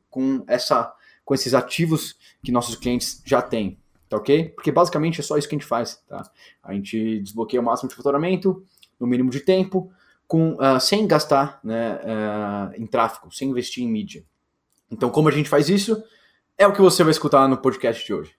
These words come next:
tá ok? Então, se você quer também ter um checklist, né, e poder depois, ah, entender isso com calma, é só você entrar em copyexperts ponto com ponto B R barra ouro,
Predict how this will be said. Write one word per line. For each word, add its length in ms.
tá 80
ok? 340
Então, 200
se 100
você 180
quer 240
também 400
ter 120
um 120
checklist, 680
né, 220
e 20
poder 480
depois, 600
ah, 800
entender 360
isso 240
com 180
calma, 560
é 60
só 160
você 140
entrar 280
em 360
copyexperts 1080
ponto 380
com 160
ponto 320
B 100
R 460
barra 480
ouro, 580